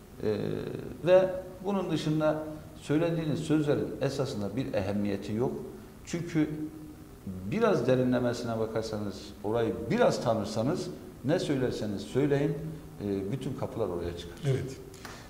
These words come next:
Speaker 2: Suriyeli çocuklardan bahsettik. Şimdi bizim çocuklarımıza gelelim. Bugünlerde kamuoyunda çok tartışılan, geçenlerde açıklanan pisa sonuçları var.
Speaker 1: Evet.
Speaker 2: pisa sonuçlarına göre ülkemiz her yıl eğitimde biraz, biraz daha geri gidiyor
Speaker 1: Maalesef,
Speaker 2: böyle.
Speaker 1: maalesef.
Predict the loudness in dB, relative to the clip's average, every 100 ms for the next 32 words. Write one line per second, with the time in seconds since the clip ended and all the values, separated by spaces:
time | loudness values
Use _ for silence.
0 | -10 2 6 6 6 4 6 6 6 6
1 | 6 4 2 0 2 4 4 6 4 6
2 | 4 6 4 6 6 6 2 2 -2 -8
3 | -12 -8 -2 2 4 4 2 0 -2 -4
4 | 0 2 4 4 2 0 0 0 0 2
5 | 2 2 0 -2 2 2 4 4 2 2
6 | 2 2 2 2 2 2 0 0 0 2
7 | 0 -2 0 0 0 0 2 2 2 0
8 | 2 4 4 4 4 2 4 4 4 4
9 | 6 6 6 6 4 4 4 6 6 6
10 | 6 6 8 8 8 8 6 6 4 4
11 | 2 0 -4 -12 -10 -6 -6 -8 -10